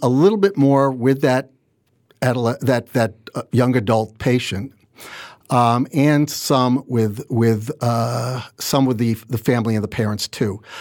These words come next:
The dynamics obviously are different according to the age, right? So, uh, a twenty-one-year-old who's, who's dealing with, um, or twenty or twenty-one-year-old who's dealing with end of life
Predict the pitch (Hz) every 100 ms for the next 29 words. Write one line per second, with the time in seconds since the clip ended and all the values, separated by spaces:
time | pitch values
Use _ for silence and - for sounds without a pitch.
0 | - 143 110 123 123 127 135 123 - 120
1 | 117 107 - 107 107 92 113 110 113 117
2 | - - 104 98 95 113 104 104 104 98
3 | - 110 107 - - 110 107 110 - -
4 | - - 120 113 110 113 110 - - 127
5 | 113 120 139 135 131 127 127 - 123 120
6 | 110 - - 123 107 117 120 117 117 113
7 | 107 117 120 113 110 110 113 104 - 127
8 | 117 92 - 110 110 127 127 120 - 107
9 | 123 117 107 110 113 107 104 110 113